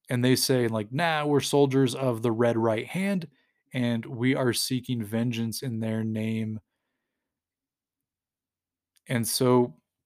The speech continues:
the guy calls Silver Samurai a dog,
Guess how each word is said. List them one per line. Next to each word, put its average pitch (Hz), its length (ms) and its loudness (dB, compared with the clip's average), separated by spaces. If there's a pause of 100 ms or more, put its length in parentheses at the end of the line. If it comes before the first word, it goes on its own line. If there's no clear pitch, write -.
(560)
the 131 200 -4
guy 135 340 2
calls 139 540 0
Silver 147 320 4
Samurai 147 520 0
a 156 100 0
dog, 131 560 0